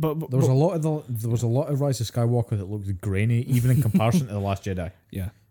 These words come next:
Speaker 2: A lot of it looked grainy. It looked like there was a filter on it, especially when they're on the desert.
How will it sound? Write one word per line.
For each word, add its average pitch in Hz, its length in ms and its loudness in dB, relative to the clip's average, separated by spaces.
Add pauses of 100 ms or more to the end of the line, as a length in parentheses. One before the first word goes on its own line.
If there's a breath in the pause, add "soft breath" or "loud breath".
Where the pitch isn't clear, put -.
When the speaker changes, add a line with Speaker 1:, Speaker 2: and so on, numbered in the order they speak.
(120)
Speaker 2:
A 104 120 -6
lot 110 140 -2
of 104 100 -6
it 113 80 -10
looked 107 220 -8
grainy. 107 280 2
It 104 80 2
looked 110 200 -6
like 101 100 -10
there 101 60 -6
was 95 100 -4
a 90 60 -2
filter 113 420 -4
on 107 140 2
it, 82 40 -6
especially 123 400 -2
when 123 200 2
they're 104 100 0
on 110 140 2
the 98 80 0
desert. 104 400 -4